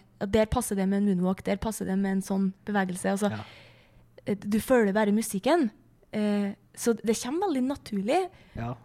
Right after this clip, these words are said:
Speaker 2: du har ikke planlagt koreografien og sånt, du bare gjør det.
Speaker 1: Jeg, jeg bare gjør det.
Speaker 2: Ja.
Speaker 1: Eh, og så, eh, etter noen år vi har holdt på nå, da, så vet jeg jo hva som funker og ikke funker,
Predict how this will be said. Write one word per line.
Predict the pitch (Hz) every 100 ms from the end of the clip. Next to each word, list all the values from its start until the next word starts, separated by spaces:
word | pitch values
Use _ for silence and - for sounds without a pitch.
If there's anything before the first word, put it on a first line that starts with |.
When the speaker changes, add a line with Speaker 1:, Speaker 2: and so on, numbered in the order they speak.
| -
Speaker 2:
du | 131
har | 127
ikke | 139 131
planlagt | 165 170 131 104 - -
koreografien | 120 110 117 120 95 98
og |
sånt, | - 139 -
du |
bare | 123 120 117
gjør | 107
det. | 135 - - - - 220
Speaker 1:
Jeg, | 226
jeg | 247
bare | 233 262 240
gjør | 220 202
det. | 269 285
Speaker 2:
Ja. | 123 139 135 - -
Speaker 1:
Eh, | 233 220 214 214 214 - -
og | 220
så, | 254 - _ _ -
eh, | - -
etter | - 214 202 190 190 -
noen | - 202 196
år | 196
vi | 202
har | 202
holdt | 202 -
på | 190
nå, | 233
da, | 247
så | 196 214
vet | 202 180
jeg | 190
jo | 202
hva | 202 190
som | 196
funker | 202 202 196
og | 196
ikke | -
funker, | 180 202 190 190